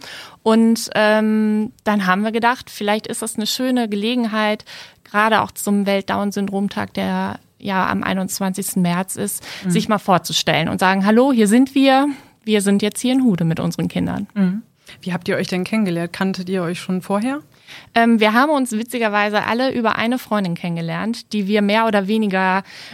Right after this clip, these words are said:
Speaker 1: gut kannten. Ähm, das ist Julia und die hat uns miteinander vernetzt. Also erst die beiden anderen. Mein Sohn wurde ja als Dritter geboren und, ähm, ja, dann sind wir so nach und nach zu einer Dreiergruppe geworden.
Speaker 2: Mhm.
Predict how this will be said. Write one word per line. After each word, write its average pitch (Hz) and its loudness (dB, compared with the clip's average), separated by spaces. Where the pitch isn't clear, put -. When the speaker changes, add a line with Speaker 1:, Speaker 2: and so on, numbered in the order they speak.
Speaker 1:
gut 262 -4
kannten. 277 -2
Ähm, 220 0
das 202 -4
ist - -6
Julia 285 2
und 220 0
die 247 0
hat 240 -2
uns 220 -4
miteinander 185 -2
vernetzt. 180 -4
Also 185 0
erst - -2
die 196 0
beiden 180 2
anderen. 254 -2
Mein 196 -4
Sohn 214 0
wurde 202 -2
ja 180 -2
als 180 -6
Dritter 247 -4
geboren 240 0
und, 196 -4
ähm, 190 -2
ja, 196 2
dann 185 2
sind 233 2
wir 226 2
so 202 0
nach 208 4
und 214 -4
nach 202 -2
zu - -6
einer 208 2
Dreiergruppe 156 -2
geworden. 180 -4
Speaker 2:
Mhm. 196 -2